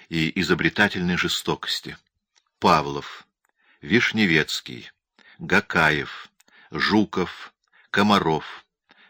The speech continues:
Кудряшов, М А, Логовиненко, Меринов, Никишов, Резников, Титов,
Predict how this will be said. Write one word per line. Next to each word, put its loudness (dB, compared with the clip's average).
Кудряшов, 2
М 0
А, -2
Логовиненко, 4
Меринов, 0
Никишов, 2
Резников, 0
Титов, 2